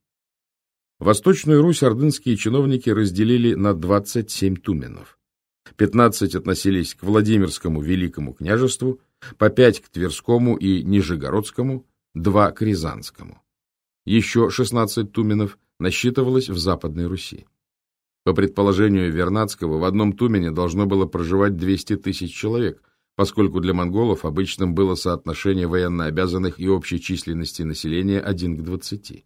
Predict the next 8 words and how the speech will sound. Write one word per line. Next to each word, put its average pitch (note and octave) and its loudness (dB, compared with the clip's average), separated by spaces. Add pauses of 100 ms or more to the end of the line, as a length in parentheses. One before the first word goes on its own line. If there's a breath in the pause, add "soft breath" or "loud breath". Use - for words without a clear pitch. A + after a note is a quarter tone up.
(960)
Если D3 2
так, D#3+ 4
то C#3+ 6
на A2+ 2
территории A#2+ 2
сорока A2 0
трех A2 2
туменов F#2+ -2